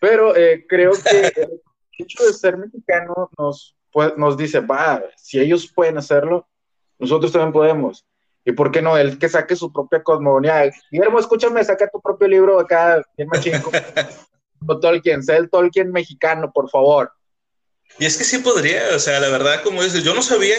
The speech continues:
Speaker 2: que, que todo lo del laberinto del fauno era inventado por él. Este, digo, o sea, me imaginé por algo por ahí, pero realmente yo sí pensaba que a lo mejor tal o cual cosa lo había sacado de algún, de algún cuento o algo.
Speaker 1: Sí,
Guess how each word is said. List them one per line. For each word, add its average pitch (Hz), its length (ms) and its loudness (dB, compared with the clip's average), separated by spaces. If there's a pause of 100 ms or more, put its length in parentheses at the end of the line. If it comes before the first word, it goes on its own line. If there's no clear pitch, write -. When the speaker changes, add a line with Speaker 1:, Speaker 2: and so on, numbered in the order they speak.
Speaker 2:
que, 165 340 0
que 143 100 -4
todo 139 180 -2
lo 180 80 -2
del 196 80 -2
laberinto 147 360 -4
del 180 100 -4
fauno 156 360 -2
era 165 120 -2
inventado 143 460 -4
por 123 160 -4
él. 135 160 -2 (220)
Este, 110 600 -6 (260)
digo, 160 160 0
o 143 40 -2
sea, 139 280 -2
me 151 140 -2
imaginé 143 420 -2
por 165 260 -2
algo 165 240 -2
por 139 140 -2
ahí, 147 200 0
pero 131 300 -4 (400)
realmente 170 380 0
yo 190 60 2
sí 190 120 -2
pensaba 185 320 -2
que 190 60 -6
a 180 40 -2
lo 156 60 -6
mejor 143 220 -8
tal 170 160 -2
o 170 80 -8
cual 165 160 -4
cosa 165 160 -8
lo 147 80 -8
había 143 80 -4
sacado 147 380 -4
de 139 60 -2
algún, 127 520 -10
de - 80 -14
algún 143 240 -14
cuento 127 500 -6
o 117 140 -6
algo. 127 260 -8 (160)
Speaker 1:
Sí, 185 80 -20